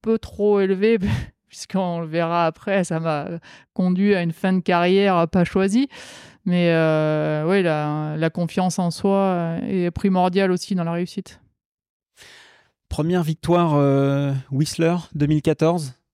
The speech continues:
Speaker 2: Première, euh, première victoire, euh, grosse victoire. Je me trompe ou pas ?
Speaker 1: Non, c'est ça.
Speaker 2: Non, c'est ça ?
Speaker 1: Je crois que première année de Whistler, bah, c'était la première année des Enduro World Series en deux mille treize. Et, euh,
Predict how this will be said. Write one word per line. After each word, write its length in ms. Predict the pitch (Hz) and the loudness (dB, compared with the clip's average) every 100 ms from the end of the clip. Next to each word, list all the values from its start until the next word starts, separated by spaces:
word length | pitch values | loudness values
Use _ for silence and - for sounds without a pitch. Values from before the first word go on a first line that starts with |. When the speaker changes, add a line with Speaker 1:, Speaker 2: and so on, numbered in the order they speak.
| _ | _
Speaker 2:
Première, 360 | 131 127 123 | -6 -2 0
euh, 340 | 120 117 113 117 | 0 -2 -4 -6
première 300 | - 139 131 | -4 -2 -2
victoire, 640 | 113 117 139 - 143 139 | -2 -4 -4 0 0 2
euh, 260 | 123 110 104 107 _ _ _ - | 0 0 -2 -6 _ _ _ -4
grosse 220 | 135 156 | 0 0
victoire. 380 | 156 - 185 185 _ _ _ | -2 0 0 0 _ _ _
Je 100 | - | -2
me 60 | 135 | -2
trompe 220 | 160 190 | 0 -2
ou 60 | 160 | 0
pas ? 160 | 143 139 _ _ | -2 -4 _ _
Speaker 1:
Non, 220 | 196 220 | -2 0
c'est 140 | 226 190 | 0 -2
ça. 200 | 175 - - | -4 -8 -4
Speaker 2:
Non, 120 | 147 | -2
c'est 160 | 143 143 | -2 0
ça ? 220 | 143 175 - - - | 0 0 -2 -14 -16
Speaker 1:
Je 60 | |
crois 200 | - 214 | -2 -2
que 640 | 202 208 202 196 196 202 196 - - - - _ | 0 0 2 2 0 0 -4 -10 -20 -20 -20 _
première 380 | - 214 208 214 | -8 -2 0 0
année 200 | 208 208 | 0 -2
de 100 | 202 | -2
Whistler, 420 | 208 208 - 226 | -2 -4 -4 -2
bah, 80 | 175 | -2
c'était 140 | - 190 | -2 -2
la 60 | |
première 240 | - 196 196 | 0 0 2
année 180 | 202 | 2
des 220 | 196 190 190 | 2 2 2
Enduro 300 | 196 196 190 | 0 0 0
World 220 | 190 190 | 0 -2
Series 200 | - 214 | -4 -4
en 60 | 196 | -2
deux 160 | 180 | -2
mille 240 | 180 180 175 | -2 -2 -6
treize. 480 | - 220 247 247 254 - - - - - - _ _ _ | -6 -2 0 0 -4 -6 -20 -20 -20 -20 -20 _ _ _
Et, 340 | - 214 208 202 | 0 2 4 4
euh, 960 | 196 196 196 196 196 190 190 190 196 | 4 4 2 2 2 2 4 4 4